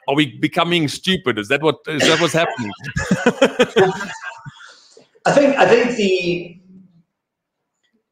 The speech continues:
Speaker 2: so, so evolutionary, uh, game theory is a, is an interesting theory which clearly depicts that, um, s-, survival in the human species is currently trumping truth.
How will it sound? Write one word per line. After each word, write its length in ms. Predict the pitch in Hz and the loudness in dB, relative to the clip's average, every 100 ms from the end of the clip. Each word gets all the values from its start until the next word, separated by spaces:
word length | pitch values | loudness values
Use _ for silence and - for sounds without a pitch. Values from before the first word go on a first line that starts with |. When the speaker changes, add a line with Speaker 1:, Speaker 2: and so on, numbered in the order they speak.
| _ _ _ - | _ _ _ -12
Speaker 2:
so, 280 | - 175 | 0 0
so 220 | 175 190 190 | 4 4 6
evolutionary, 920 | 226 220 208 - 180 170 139 131 139 | 8 8 6 4 4 4 4 -2 -2
uh, 240 | 135 127 | -2 -2
game 320 | 127 160 170 160 | 2 2 2 0
theory 420 | 156 156 139 131 | 0 2 2 0
is 160 | 123 | -2
a, 420 | 131 127 131 127 131 | -4 -4 -4 -4 -6
is 120 | 127 | -8
an 140 | 139 | -6
interesting 640 | 156 170 175 160 139 117 - - | -4 -4 -8 -10 -12 -16 -20 -6
theory 420 | 147 143 131 123 | -2 0 0 -2
which 460 | 131 - - - _ _ _ _ | -4 -6 -10 -18 _ _ _ _
clearly 300 | 170 175 180 | 2 6 6
depicts 460 | 165 - 156 - 143 | 4 2 0 2 2
that, 300 | 135 135 - - _ _ _ - | 2 2 -6 -16 _ _ _ 0
um, 400 | 131 131 131 131 - - | 4 4 2 -4 -10 -8
s-, 100 | - | -6
survival 840 | - - - 151 156 180 180 156 | -6 -4 -2 2 4 6 6 4
in 80 | 147 | 2
the 60 | |
human 300 | 139 156 156 | 2 0 0
species 520 | - - 160 - 143 | -2 -4 -4 -2 -6
is 160 | 131 - | -6 -4
currently 460 | 156 151 151 143 135 | 2 4 2 -2 -4
trumping 540 | 156 143 143 131 - | -2 0 -2 -6 -8
truth. 580 | - 170 - - - | 0 0 0 -6 -16